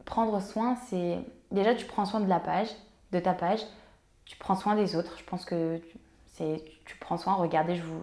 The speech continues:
je, je vous donne quelque chose qui, qui, qui va vous aider, qui, je passe du temps dessus, c'est pas juste je balance ça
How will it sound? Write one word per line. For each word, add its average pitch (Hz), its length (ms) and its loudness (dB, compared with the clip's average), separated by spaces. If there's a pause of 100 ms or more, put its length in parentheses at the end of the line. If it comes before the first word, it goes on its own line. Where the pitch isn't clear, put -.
je, 180 80 -10
je - 480 -16
vous 175 40 -2
donne 175 140 4
quelque 180 220 -10
chose 202 260 -2
qui, 170 440 -4
qui, - 180 -20
qui - 120 -6
va 165 140 4
vous 160 240 -2
aider, 180 400 2
qui, 151 420 -6
je 180 280 0
passe 220 560 8
du 185 100 2
temps 226 340 8
dessus, 175 340 0
c'est 175 140 -2
pas 180 140 6
juste 180 260 4
je 175 80 2
balance 170 420 4
ça - 280 2